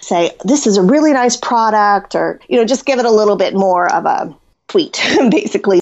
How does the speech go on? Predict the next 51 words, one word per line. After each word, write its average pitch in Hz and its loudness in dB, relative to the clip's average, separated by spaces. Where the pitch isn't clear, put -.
So 339 0
that 392 2
way 311 2
I 262 0
get 277 -2
people 277 0
back 247 0
to - -8
eBay. 269 0
And 233 -2
I 240 0
also 240 0
use 277 0
Instagram 208 -2
as 214 -2
a 208 -4
great 220 -2
way 226 2
to 208 -2
showcase 190 -4
products. - -4
So 294 0
you 294 2
do 370 2
what 392 2
you 453 2
can. 226 -2
That - -8
goes 226 -6
back - -6
to - -12
my 196 -2
quote 208 -2
of 175 -10
just, 202 -10
you 247 -2
know, 226 0
doing 294 0
what 247 0
you 233 -6
can. 180 -4
But 180 -2
those 285 0
are 233 2
the 196 -2
top 240 -2
things 226 0
I 185 0
do 190 2
to - -10
promote. - -6